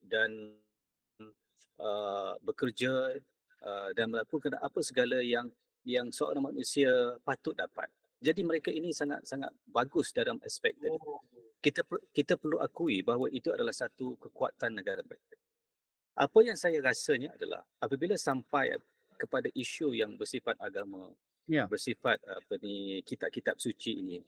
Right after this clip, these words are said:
Speaker 1: di sini ada sedikit, um, apa tu, kecelaruan daripada pemikiran mereka tentang bagaimana mereka boleh membuat keputusan yang tidak bijak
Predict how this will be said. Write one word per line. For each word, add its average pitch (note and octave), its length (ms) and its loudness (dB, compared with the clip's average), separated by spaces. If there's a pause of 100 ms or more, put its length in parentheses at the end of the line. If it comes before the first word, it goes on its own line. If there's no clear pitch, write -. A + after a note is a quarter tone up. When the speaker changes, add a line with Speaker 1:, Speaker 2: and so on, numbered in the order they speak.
(380)
Speaker 1:
di F3 160 2
sini A3 320 4
ada D3+ 400 6
sedikit, C#3+ 720 2 (480)
um, A2 640 -2 (480)
apa G#2 220 -4 (100)
tu, A#2 400 -2
kecelaruan C3 720 2
daripada A2+ 400 0
pemikiran G#2 720 0 (480)
mereka C3 360 4
tentang A2+ 440 -4
bagaimana A#2 480 -2
mereka A2 680 2 (200)
boleh C3 240 -2
membuat A#2+ 400 -4
keputusan B2 560 -2
yang G#2 240 -2
tidak F#3+ 320 2
bijak F#2 320 -2